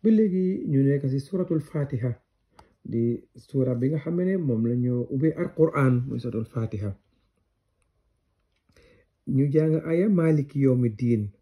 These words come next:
boobu alhamdulillah, ñu leeral Maliki yawmi diin. Gannaaw Maliki yawmi diin, lan, ban aya moo si tegu? Qaala muallif rahimahullah, "إياك نعبد،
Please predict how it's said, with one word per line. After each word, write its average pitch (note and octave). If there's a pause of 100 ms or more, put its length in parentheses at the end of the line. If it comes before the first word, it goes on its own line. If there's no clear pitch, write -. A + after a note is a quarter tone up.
boobu G#2+ (160)
alhamdulillah, A#2+ (760)
ñu A2
leeral A#2
Maliki B2
yawmi B2
diin. A2
Gannaaw G3
Maliki E3
yawmi C#3+
diin, C3+ (380)
lan, D3
ban D3
aya D3+
moo C#3+
si C#3+
tegu? D3+ (920)
Qaala E3
muallif F#3+
rahimahullah, B2+ (840)
"إياك D#3+
نعبد، A#2+